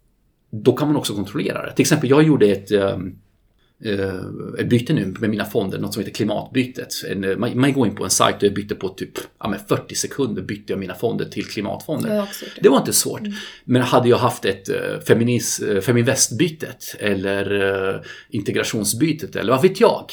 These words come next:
Speaker 1: right? Jag har ingen aning, men, eh, det finns tjänster där ute och det finns möjligheter och det tar inte mer än fem minuters googling att hitta en fond som man vill byta till eller ett samtal till sin fondförvaltare eller bank eller vad man har pensionssparar.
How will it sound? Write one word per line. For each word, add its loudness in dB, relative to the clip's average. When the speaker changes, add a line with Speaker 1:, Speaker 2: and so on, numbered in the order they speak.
Speaker 1:
right? 2
Jag 0
har 10
ingen 4
aning, 0
men, 4
eh, -4
det 6
finns 2
tjänster -2
där -2
ute -4
och 0
det 0
finns 2
möjligheter -2
och -2
det 2
tar 2
inte -2
mer 0
än -4
fem -2
minuters -4
googling -2
att -4
hitta -4
en -6
fond -6
som -6
man -6
vill -6
byta -6
till -4
eller -4
ett -8
samtal -2
till -8
sin -6
fondförvaltare -2
eller -6
bank -4
eller -4
vad -4
man -4
har -8
pensionssparar. -4